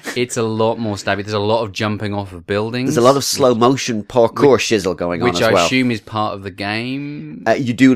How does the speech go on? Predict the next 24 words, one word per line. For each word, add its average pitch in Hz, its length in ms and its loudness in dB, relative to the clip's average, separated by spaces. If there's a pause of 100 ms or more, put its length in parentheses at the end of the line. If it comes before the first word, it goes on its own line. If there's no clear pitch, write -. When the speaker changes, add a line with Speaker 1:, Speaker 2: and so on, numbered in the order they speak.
Speaker 1:
lot, 120 260 6
you 123 100 -2
do 113 180 4
a - 20 6
lot 113 160 6
of 120 80 2
jumping 113 320 0
off 104 460 0
stuff - 580 -2
in 87 180 -8
the 87 60 -6
game. 85 360 -4
Speaker 2:
Right. - 100 -6
Speaker 1:
You 101 80 2
also 98 200 -2
do 101 80 -2
a 98 40 0
lot 95 140 0
of 92 60 -2
Speaker 2:
So 98 40 -6
it's 92 100 -6
Speaker 1:
hiding 101 420 0
and 87 160 -10
stabbing. 90 420 -6